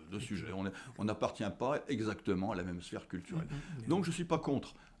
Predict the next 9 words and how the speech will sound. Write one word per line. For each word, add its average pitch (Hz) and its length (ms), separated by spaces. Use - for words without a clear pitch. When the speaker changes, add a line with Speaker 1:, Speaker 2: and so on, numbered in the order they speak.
Speaker 1:
euh, 98 360
élargir 123 540
la 92 100
réflexion, 98 640
euh, 85 320
à - 80
l'Europe, 135 260
à 117 60
condition 120 500